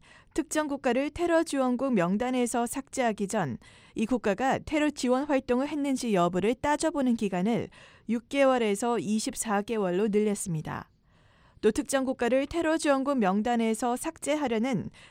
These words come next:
대통령의 결정을 의회가 거부할 수 있는 절차도 마련했습니다. 삭제 결정을 대통령이 의회에 통보한 뒤 구십 일 안에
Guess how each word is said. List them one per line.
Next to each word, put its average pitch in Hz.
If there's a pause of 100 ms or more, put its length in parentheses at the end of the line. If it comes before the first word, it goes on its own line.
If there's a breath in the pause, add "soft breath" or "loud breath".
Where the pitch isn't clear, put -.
(100)
대통령의 247
결정을 208 (240 loud breath)
의회가 247
거부할 254
수 262
있는 226
절차도 202
마련했습니다. 175 (680 soft breath)
삭제 320
결정을 277
대통령이 262
의회에 262
통보한 240
뒤 147 (360 soft breath)
구십 247
일 247
안에 220